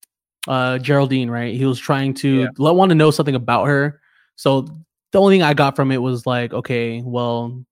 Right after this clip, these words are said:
Speaker 1: this girl, like, you need to know something about her, but obviously he can't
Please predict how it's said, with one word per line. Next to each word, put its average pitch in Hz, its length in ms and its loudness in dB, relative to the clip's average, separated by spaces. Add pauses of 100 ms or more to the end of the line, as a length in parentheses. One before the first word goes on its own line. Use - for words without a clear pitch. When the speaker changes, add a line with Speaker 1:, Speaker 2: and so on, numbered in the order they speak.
(320)
Speaker 1:
this 147 160 -4
girl, 147 300 2
like, 117 280 -4
you 135 60 -6
need 135 100 -4
to 131 60 -6
know 127 120 -6
something 123 220 -8
about 117 200 -8
her, 110 140 -6
but 113 200 -6
obviously 120 380 -4
he 131 140 0
can't 123 440 -2